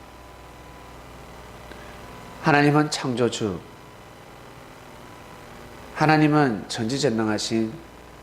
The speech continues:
신이시기 때문에 아무 염려 걱정 없으실 거다라고 하겠지만 하나님은 하나님 입장에서 스스로 존재하시는 분이시고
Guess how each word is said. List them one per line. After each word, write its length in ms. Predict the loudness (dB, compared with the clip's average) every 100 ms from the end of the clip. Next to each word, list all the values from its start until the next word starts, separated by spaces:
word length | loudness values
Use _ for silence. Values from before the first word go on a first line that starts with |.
| -12
신이시기 640 | -8 -2 0 0 0 -2 0
때문에 460 | 0 0 -2 -2 -6 -12 -18 -20 -20 -20 -18 -18 -18 -18 -16 0
아무 320 | 2 4 4
염려 240 | 4 2 -2
걱정 380 | -4 -6 -4
없으실 420 | -4 -4 -6 -6 -4
거다라고 400 | -2 -2 -2 -6
하겠지만 640 | -4 -4 -4 -4 -4 -4 -10 -18 -20 -20 -20 -20 -18 -18 -18 -18 -18 -20 -18 -18 -18 -18 -18 -18 -18 -16 -16 -16 -14 0
하나님은 680 | 4 6 8 8 6 4 -6 -18 -20 -20 -20 -20 -20 -20 -20 -18
하나님 420 | -4 2 4 4 2
입장에서 580 | 0 0 0 0 0
스스로 440 | -2 -4 -2 0 0
존재하시는 680 | -2 -4 -2 -2 -2 -6
분이시고 840 | -6 -6 -4 -6 -8 -10 -10 -14